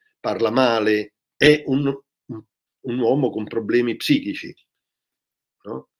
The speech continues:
Quindi per dieci minuti fa-, poi dopo non, esco da lì e non si vede più Tano, poi dopo a parlare sono gli altri che incontrano Tano, quindi Tano viene visto e parlato da tutti gli altri, vabbè,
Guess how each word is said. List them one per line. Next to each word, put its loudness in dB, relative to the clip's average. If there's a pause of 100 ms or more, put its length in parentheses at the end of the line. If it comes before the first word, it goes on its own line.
(160)
Quindi 4
per 0
dieci 2
minuti 0
fa-, -4
poi 4
dopo 2 (180)
non, 0
esco 6
da 2
lì 8
e 8
non 0
si -4
vede 4
più -4
Tano, -14
poi 0
dopo 2
a 0
parlare 2
sono -2
gli 6
altri 0
che -4
incontrano -8
Tano, -18
quindi -4
Tano -2
viene -2
visto -2
e -14
parlato -4
da -4
tutti -10
gli -8
altri, -8
vabbè, -10